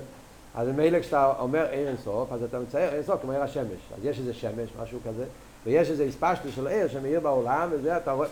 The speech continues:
יש פה משהו, וואי, זה לא מציע, זה לא זה, זה, זה, זה,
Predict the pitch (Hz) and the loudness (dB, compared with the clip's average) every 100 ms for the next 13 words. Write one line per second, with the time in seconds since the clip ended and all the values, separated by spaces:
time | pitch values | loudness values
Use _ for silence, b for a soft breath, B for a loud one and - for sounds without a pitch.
0 | - 147 180 226 233 214 233 220 151 120 | -6 0 2 4 4 6 6 6 0 -4
1 | 139 110 123 147 160 147 - 160 147 139 | -6 -4 0 2 2 -2 -4 -2 0 -2
2 | 139 139 143 143 147 139 139 139 139 135 | -2 0 0 0 -2 -2 -4 -4 -4 -4
3 | 131 139 | -4 -4